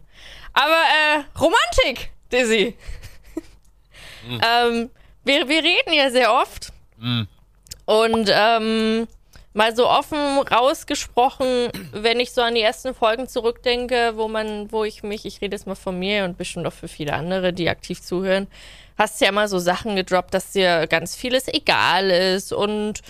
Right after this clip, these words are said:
Speaker 1: du so abgebrüht bist, et cetera. Und ich hab immer gesagt, „Hä? Wie geht das denn? Ich verstehe das nicht.“ Und ganz viele haben das auch nicht verstanden, gesagt, „Wie, nee, das, das glaub ich dem Dizzy nicht, dass er so denkt.“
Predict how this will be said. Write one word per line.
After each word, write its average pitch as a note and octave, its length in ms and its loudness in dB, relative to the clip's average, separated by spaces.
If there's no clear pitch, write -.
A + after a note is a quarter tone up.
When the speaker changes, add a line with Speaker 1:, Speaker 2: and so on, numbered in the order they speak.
Speaker 1:
du B3+ 140 0
so B3+ 160 2
abgebrüht G3+ 840 -2
bist, G3 260 -2
et F3+ 140 -2
cetera. G#3+ 460 0
Und F#3+ 80 -4
ich F#3+ 120 -12
hab G#3 140 -8
immer G3+ 220 -6
gesagt, E3+ 340 -10
„Hä? A#3 440 -4
Wie G3+ 100 -6
geht C4 320 -2
das A3+ 260 -2
denn? A3+ 180 2
Ich G#3+ 120 -4
verstehe C4+ 420 2
das C4+ 240 0
nicht.“ B3+ 200 -2
Und A#3 60 -8
ganz C4 240 -6
viele C#4 140 -4
haben C4 100 -4
das C4 120 -4
auch C4 160 0
nicht D4 140 -6
verstanden, G#3+ 420 -6
gesagt, G3 300 -10
„Wie, D#3 420 -12
nee, E3 240 -8
das, E3+ 180 -10
das F3+ 200 -8
glaub F3 200 2
ich F#3 120 -4
dem F3+ 140 -4
Dizzy F3+ 220 -4
nicht, F3 240 -2
dass F#3 140 -2
er F#3 100 0
so F3 140 -2
denkt.“ A#3 420 -2